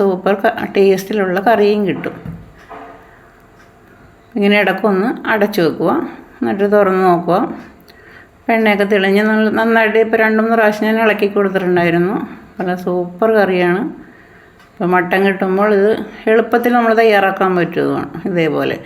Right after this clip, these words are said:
ഇതിൻ്റെ ഉരുളക്കിഴങ്ങ് തന്നെ കഴിച്ചാൽ മതി, അത്രയും ടേസ്റ്റാണ്. ഉരുളക്കിഴങ്ങൊക്കെ നന്നായിട്ട് വെന്തിട്ടുണ്ട്, ഉടഞ്ഞു പോകരുത് ഉരുളക്കിഴങ്ങ്. ഇതേപോലെ കഷ്ണം കഷ്ണമായിട്ട് ഇരിക്കുകയും വേണം, നന്നായിട്ട്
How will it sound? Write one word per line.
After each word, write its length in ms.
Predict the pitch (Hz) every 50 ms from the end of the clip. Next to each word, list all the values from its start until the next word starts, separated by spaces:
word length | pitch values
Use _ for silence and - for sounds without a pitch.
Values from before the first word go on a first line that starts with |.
| - - - - - - _ _
ഇതിൻ്റെ 220 | - 170 185 185 196 196
ഉരുളക്കിഴങ്ങ് 580 | 196 185 180 185 180 180 190 185 185 190 202 220 220
തന്നെ 160 | 208 202 208 214
കഴിച്ചാൽ 360 | 220 208 196 196 - 190 180 180 180
മതി, 140 | 180 180 175 170
അത്രയും 420 | 165 165 170 180 175 180 190 208 214 208
ടേസ്റ്റാണ്. 440 | 190 180 190 180 - 175 165 165 165 165
ഉരുളക്കിഴങ്ങൊക്കെ 580 | 165 170 180 180 190 180 175 175 175 175 180 208 220
നന്നായിട്ട് 320 | 220 208 196 185 185 190 208
വെന്തിട്ടുണ്ട്, 340 | 208 208 196 196 196 180 175 180 185
ഉടഞ്ഞു 320 | 185 190 208 214 240 254 262
പോകരുത് 380 | 247 214 185 165 160 160 151 175 175
ഉരുളക്കിഴങ്ങ്. 600 | 175 165 156 156 151 - 151 151 151 151 160 208 277 294 - - - - - - - - _ -
ഇതേപോലെ 320 | 214 220 220 220 220 226 226 226
കഷ്ണം 280 | 208 208 - 196 202 220 226
കഷ്ണമായിട്ട് 340 | 233 233 240 226 220 220 233
ഇരിക്കുകയും 340 | 202 202 202 196 202 202 220 226
വേണം, 200 | 220 214 214 226 247
നന്നായിട്ട് 340 | 247 240 214 196 190 190 202